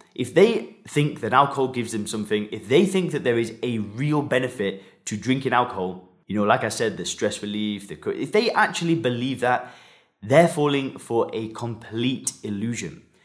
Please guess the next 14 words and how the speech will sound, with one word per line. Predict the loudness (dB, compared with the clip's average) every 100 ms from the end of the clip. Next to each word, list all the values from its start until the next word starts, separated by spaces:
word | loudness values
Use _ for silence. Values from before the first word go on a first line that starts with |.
| _ 2
Don't | 4 6 4
look | 2
at | 2
those | 0 0
people | -2 -2 -2 -2
and | -2
think | -4 -6 -4
that | -4 -2
what | -2
they're | -2
doing | -4 -6 -6 -6
is | -6 -6 -6
admirable. | -6 -2 4 6 6 2 -2 -6
And, | -8 -10